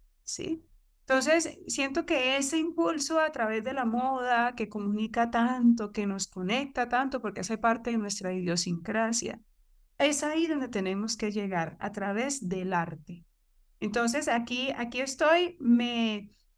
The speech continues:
me es difícil a veces porque, pues, siendo empresaria, mujer y también, pues, no es fácil, eh, luchar contra esos estereotipos, pero me lleno de valor y con los pocos que creen,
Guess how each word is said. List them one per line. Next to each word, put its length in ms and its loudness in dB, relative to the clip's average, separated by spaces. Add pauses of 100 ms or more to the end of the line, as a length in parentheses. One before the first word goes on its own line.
me 220 4
es 80 -4
difícil 640 -2
a 80 2
veces 560 -2
porque, 400 -4
pues, 420 -6
siendo 300 2
empresaria, 840 0
mujer 720 -2
y 100 -4
también, 500 -2
pues, 320 -2 (280)
no 160 0
es 180 0
fácil, 680 2 (220)
eh, 200 -2
luchar 480 2
contra 260 -2
esos 220 -2
estereotipos, 1120 -4 (920)
pero 200 4
me 120 4
lleno 240 4
de 120 4
valor 580 2 (380)
y 180 -2
con 260 4
los 200 2
pocos 560 6
que 180 -6
creen, 560 0